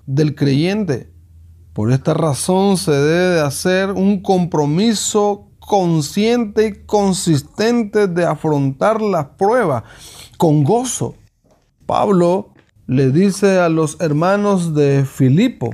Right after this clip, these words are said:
y es una de las cartas donde habla mucho del regocijo, y Pablo escribe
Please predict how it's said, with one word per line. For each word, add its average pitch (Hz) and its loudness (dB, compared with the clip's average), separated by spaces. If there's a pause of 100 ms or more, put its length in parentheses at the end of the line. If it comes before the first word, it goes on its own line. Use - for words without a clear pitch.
(460)
y 113 0
es 143 0
una 175 0
de 151 0
las 135 -4
cartas 165 -2
donde 131 -4
habla 151 0
mucho 180 0
del 147 2
regocijo, 147 2
y 160 2
Pablo 240 0
escribe 233 0